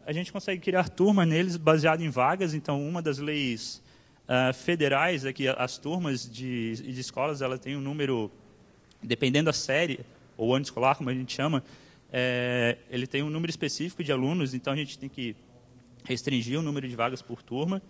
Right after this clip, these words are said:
a gente já tá conseguindo fazer isso. Ah, um grande problema que tem em todas as esco-, em, em to-, pelo menos nas escolas do nosso município, de município, de outros municípios que a gente analisou, é a questão do quadro de horário e do calendário escolar.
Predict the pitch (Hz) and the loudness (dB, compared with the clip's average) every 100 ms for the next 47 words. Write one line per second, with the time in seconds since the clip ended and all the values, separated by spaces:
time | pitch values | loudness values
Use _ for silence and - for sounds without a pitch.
0 | - - _ 104 117 123 127 135 - 123 | -20 -20 _ -10 -8 -8 -8 -12 -4 -4
1 | 127 127 123 117 147 - 175 - - - | 0 2 4 4 2 -2 -4 -6 -20 -20
2 | - - - 139 147 151 151 151 208 269 | -20 -20 -2 4 6 6 4 4 6 6
3 | 214 170 175 208 - - 160 170 180 151 | 4 4 4 4 0 -2 0 2 2 0
4 | 143 156 175 202 165 - - 127 110 - | -2 0 0 0 -4 -8 -4 -4 -4 -10
5 | - - 143 139 143 151 170 165 - 147 | -18 -4 -4 -2 -4 -2 -2 -4 -4 -2
6 | 151 147 135 156 165 139 - 135 160 147 | -2 -2 -4 -4 -4 -6 -4 -4 -4 -6
7 | 123 127 120 131 127 - 127 127 120 135 | -4 -4 -4 -6 -6 -10 -12 -14 -4 -4
8 | - 143 131 135 - 135 139 - 139 120 | -2 -8 -4 -6 -4 -6 -6 -2 0 2
9 | 117 160 - - - - - - 135 147 | 4 4 2 -14 -20 -20 -6 -4 0 0
10 | 160 165 165 147 170 170 165 180 147 147 | 2 0 4 4 4 4 2 4 4 4
11 | 123 120 139 131 139 135 151 - 147 113 | 2 0 -4 -2 2 2 2 0 2 2
12 | 117 | -2